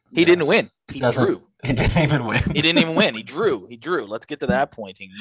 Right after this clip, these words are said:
Speaker 1: that case.
Speaker 2: It seems to me that they eventually just said, "The round's over, okay?" This is why we time rounds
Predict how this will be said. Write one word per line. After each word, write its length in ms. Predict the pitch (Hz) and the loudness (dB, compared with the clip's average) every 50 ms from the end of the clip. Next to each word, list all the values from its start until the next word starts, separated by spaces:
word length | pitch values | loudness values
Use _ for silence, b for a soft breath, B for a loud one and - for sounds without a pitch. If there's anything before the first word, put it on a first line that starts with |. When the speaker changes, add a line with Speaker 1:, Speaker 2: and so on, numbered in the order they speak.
| 104 | -10
Speaker 1:
that 120 | 95 110 - | -8 -8 -6
case. 200 | - 113 104 123 | -6 -4 -2 -2
Speaker 2:
It 100 | 139 - | -2 -2
seems 280 | - 143 139 147 143 - | 0 0 0 0 -2 -4
to 60 | - | -4
me 160 | 147 147 147 | -2 -2 -2
that 140 | 139 131 123 | -2 -2 -2
they 160 | 123 127 123 120 | -2 -2 -2 0
eventually 500 | 110 107 110 117 117 110 127 113 117 113 | 0 0 0 0 -2 -4 -6 -8 -8 -6
just 240 | 101 113 107 101 - | -6 -6 -6 -6 -4
said, 480 | - 107 98 98 95 92 87 90 - - _ _ _ | -4 -2 -2 -2 -4 -6 -8 -12 -18 -20 _ _ _
"The 220 | 110 110 127 127 | -10 -6 -4 -4
round's 400 | 117 110 117 113 120 120 117 98 | 0 2 2 4 4 2 2 0
over, 400 | 95 92 90 87 - - 78 87 95 | -2 -4 -4 -6 -8 -12 -12 -12 -12
okay?" 480 | 92 - - 101 101 104 110 123 127 120 - | -12 -8 -6 -4 -4 -4 -4 -6 -6 -8 -8
This 160 | 123 - - | -6 -6 -6
is 100 | 131 - | -4 0
why 160 | 123 117 113 | 2 2 2
we 220 | 107 107 107 107 | 2 0 -4 -6
time 400 | 98 - - - 95 92 92 92 | -8 -8 -8 -6 -6 -6 -4 -4
rounds 480 | 90 87 87 90 87 87 90 - - - | -4 -4 -4 -4 -6 -8 -10 -12 -16 -18